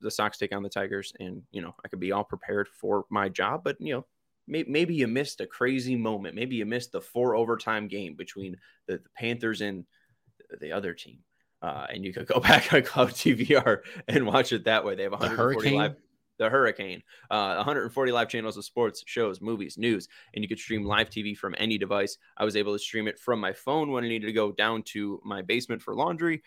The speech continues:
Speaker 1: and I was streaming it, uh, to my T V as well, as you saw in that picture there. And you can watch local teams while traveling as well. And you can watch the White Sox on N B C Sports Chicago, just like I did with Fubo T V. Use the link in the description to sign up for fifteen percent off your first month of Fubo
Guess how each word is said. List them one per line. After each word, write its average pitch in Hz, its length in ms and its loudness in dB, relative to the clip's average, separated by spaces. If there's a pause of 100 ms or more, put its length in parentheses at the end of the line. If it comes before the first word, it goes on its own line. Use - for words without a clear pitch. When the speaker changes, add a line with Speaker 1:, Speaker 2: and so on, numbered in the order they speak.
(160)
Speaker 1:
and 107 220 0
I 101 60 -2
was 101 120 -4
streaming 98 360 -8
it, - 160 -10 (180)
uh, 90 220 -6
to 98 120 -10
my 92 180 -8
T 85 240 -12
V 90 260 -6
as 90 180 -8
well, 131 180 -2
as 92 120 -4
you 95 80 -6
saw 101 420 2
in 98 160 -4
that 95 200 -6
picture 92 500 -2 (160)
there. 98 320 8 (180)
And 98 80 -6
you 98 60 -2
can 92 100 0
watch 92 220 0
local 101 240 0
teams 101 280 -6
while 95 200 -2
traveling 98 500 0 (300)
as 90 260 -2
well. 90 340 2
And - 120 -18
you - 40 -18
can - 120 -8
watch 90 180 -4
the 95 80 -2
White 113 140 8
Sox 104 220 0
on 92 120 0
N 101 120 2
B 101 80 0
C 95 120 -2
Sports 101 280 2
Chicago, 113 300 4
just 98 220 -2
like 101 140 4
I 131 100 8
did 110 160 4
with 110 160 -4
Fubo 101 260 4
T 98 140 -4
V. 110 260 2 (200)
Use 107 160 0
the 110 60 -2
link 107 180 0
in 104 60 0
the 101 60 2
description 113 340 0
to 104 40 0
sign 110 180 4
up 107 120 2
for 101 80 -6
fifteen 113 320 0
percent 113 260 0
off 117 120 0
your 104 60 -4
first 123 280 2
month 127 240 2
of 117 200 4
Fubo 156 540 4